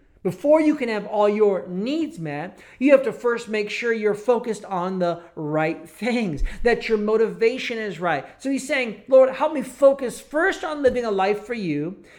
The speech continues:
doing what you call me to do, focusing my life on the right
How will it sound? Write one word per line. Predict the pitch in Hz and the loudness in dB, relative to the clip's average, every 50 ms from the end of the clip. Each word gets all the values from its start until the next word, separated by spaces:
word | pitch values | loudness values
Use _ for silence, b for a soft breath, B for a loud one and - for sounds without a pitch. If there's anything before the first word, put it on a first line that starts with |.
| B B - 160 | B B -10 -4
doing | 147 185 226 254 262 247 | -2 0 0 2 0 0
what | 233 - - | -2 -4 -6
you | 202 | -8
call | - - - - 214 220 220 | -10 -8 -4 -2 0 0 0
me | 220 226 | -2 -4
to | 226 247 | -6 -6
do, | 226 180 160 170 160 151 151 156 180 196 B B B B B | -8 -6 -4 -4 -2 -2 -2 -4 -6 -6 B B B B B
focusing | _ - 254 254 254 254 240 190 202 226 220 | _ 6 6 6 6 6 0 -6 -6 -4 -4
my | 208 196 | -2 -2
life | 185 180 180 196 214 226 220 - | -2 0 0 0 0 0 -2 -6
on | - 202 190 190 | -8 -8 -6 -4
the | 190 185 | -4 -4
right | 180 180 185 208 233 269 - - | -2 -2 0 2 2 0 0 -2